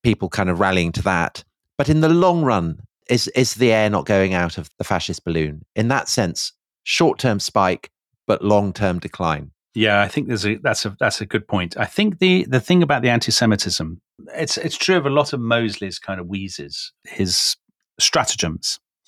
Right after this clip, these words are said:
Speaker 2: is that it will get you a certain amount of support and an amount of attention, but that is necessarily limited.
Speaker 1: Kind of sugar rush.
Speaker 2: A sugar rush, exactly. So
Speaker 1: Yeah.
Speaker 2: it gets the sugar rush of an extra few thousand members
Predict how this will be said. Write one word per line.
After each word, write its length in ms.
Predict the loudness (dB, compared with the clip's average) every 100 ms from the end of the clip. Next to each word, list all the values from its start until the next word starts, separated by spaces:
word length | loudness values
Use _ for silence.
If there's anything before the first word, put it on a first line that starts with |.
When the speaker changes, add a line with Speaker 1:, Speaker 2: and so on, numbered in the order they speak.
| -20 -20 -20 -2
Speaker 2:
is 140 | 2
that 120 | 4 4
it 40 |
will 180 | 4 0
get 340 | 0 0 2
you 200 | 2 4
a 60 | 4
certain 680 | 2 4 4 4 4 2
amount 540 | 4 6 4 4 0 -2
of 80 | -4
support 540 | -4 2 4 4 0
and 120 | 0
an 160 | 2 2
amount 340 | 4 2 0
of 80 | -6
attention, 560 | -6 -2 -2 -2 -6 -10 -18 -20 -4
but 120 | 0
that 140 | 2
is 120 | 2 2
necessarily 1080 | 2 2 2 2 2 2 2 4 2 2
limited. 560 | 0 0 -2 -4 -12 -16
Speaker 1:
Kind 160 | -6 -4
of 60 | 0
sugar 280 | 0 0
rush. 420 | 0 0 -2 -8 -6
Speaker 2:
A 80 | -2
sugar 300 | 0 2 4
rush, 220 | 2 2
exactly. 540 | -2 -4 -4 -8 -16 -18 _
So 140 | -2
Speaker 1:
Yeah. 80 | 0
Speaker 2:
it 40 |
gets 220 | 2 0 2
the 100 | 2
sugar 260 | 4 4
rush 180 | 4 4
of 100 | 2
an 60 | 0
extra 340 | 0 -2 -4
few 220 | -2 -2
thousand 400 | 0 2 2 0
members 480 | -2 -2 -4 -8 -8